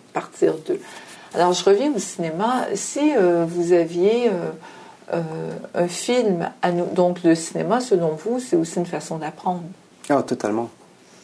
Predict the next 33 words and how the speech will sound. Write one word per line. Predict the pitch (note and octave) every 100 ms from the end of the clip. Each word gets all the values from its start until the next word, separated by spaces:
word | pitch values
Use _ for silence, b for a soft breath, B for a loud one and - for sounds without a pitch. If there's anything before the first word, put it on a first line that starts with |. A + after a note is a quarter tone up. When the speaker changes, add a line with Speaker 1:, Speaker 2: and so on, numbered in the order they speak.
| B B B B -
Speaker 1:
Et | F3+
si | F3+
on | G#3+
avait | G3 F#3 G3
à | F#3+
regarder, | F#3 E3 D#3 D#3+ G3+
bon, | E3 D3
vous | D3+
nous | D3+ D#3
avez | D#3 D3+
parlé | D3+ D3+ D#3+
du | E3 D3+
Docteur | D3+ - C#3+ C#3 -
Who, | F#3 F#3 G3 G3+ B B B -
Star | - D#3 -
Trek, | - D#3+ F#3 G#3 G#3 -
Speaker 2:
Mhm. | B2+ A#2+
Speaker 1:
ce | A#2 D#3+
serait, | - - F3+ F#3 E3
euh, | D3+ D3 -
vos | D3 D#3+
recommandations | E3+ E3+ D3 D3+ C#3+ - - C3+ - -
côté | - - -
cinéma. | - - D3 C#3 - - _ - -
Speaker 2:
Euh, | C3
côté, | B2+ D3+ C#3 D3+ D3 C#3+
Speaker 1:
Ou | E3+
vous | D#3+ E3+
avez | D#3+
Speaker 2:
euh, | F3
Speaker 1:
un | E3
film, | D#3
Speaker 2:
télévision. | D3+ F#3+ F#3+ B2 C3 A2+